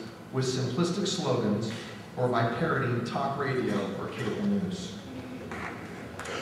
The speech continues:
I know that Utah Democrats are the party of good ideas,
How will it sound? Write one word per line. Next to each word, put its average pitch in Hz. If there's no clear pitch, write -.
I 165
know 180
that 180
Utah 135
Democrats 131
are 127
the -
party 127
of -
good -
ideas, -